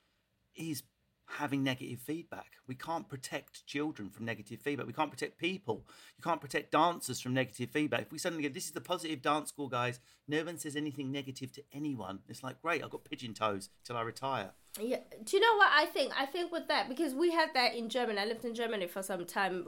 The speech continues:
Speaker 2: when, when I was teaching young kids. You're not allowed to say no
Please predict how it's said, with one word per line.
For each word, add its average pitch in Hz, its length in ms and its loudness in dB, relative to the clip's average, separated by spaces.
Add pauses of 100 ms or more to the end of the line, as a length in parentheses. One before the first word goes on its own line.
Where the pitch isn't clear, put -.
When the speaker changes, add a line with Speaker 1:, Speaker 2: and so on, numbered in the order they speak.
(160)
Speaker 2:
when, 196 260 -4
when 196 120 0
I 190 80 2
was 196 160 -2
teaching 208 420 -4
young 190 220 0
kids. - 360 -2
You're 214 160 2
not 240 220 4
allowed 247 300 4
to 233 140 -2
say 214 260 2
no 196 480 6